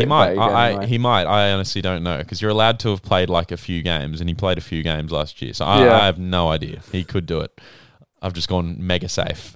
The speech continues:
Speaker 2: Um,
Speaker 1: Good choice. Good
Speaker 2: thank you.
Speaker 1: choice.
Speaker 2: And now
Speaker 1: Captain
Speaker 2: for
Speaker 1: or coach next?
Speaker 2: Let's do captain.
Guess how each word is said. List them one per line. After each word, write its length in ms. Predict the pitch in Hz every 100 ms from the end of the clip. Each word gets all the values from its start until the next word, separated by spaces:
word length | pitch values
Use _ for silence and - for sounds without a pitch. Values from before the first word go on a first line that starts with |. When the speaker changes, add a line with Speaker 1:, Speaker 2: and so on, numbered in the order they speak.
| _
Speaker 2:
Um, 380 | 80 82 85 85
Speaker 1:
Good 180 | 170 156
choice. 480 | 160 143 123 - -
Good 240 | - 165
Speaker 2:
thank 60 | -
you. 60 |
Speaker 1:
choice. 680 | 156 165 131 - - - -
Speaker 2:
And 240 | 98 101 101
now 200 | 104 107
Speaker 1:
Captain 300 | 113 208 196
Speaker 2:
for 40 | 180
Speaker 1:
or 40 |
coach 420 | - 156 151 - 127
next? 500 | 120 - - - - - -
Speaker 2:
Let's 180 | 131 -
do 140 | 117
captain. 460 | - 107 - 131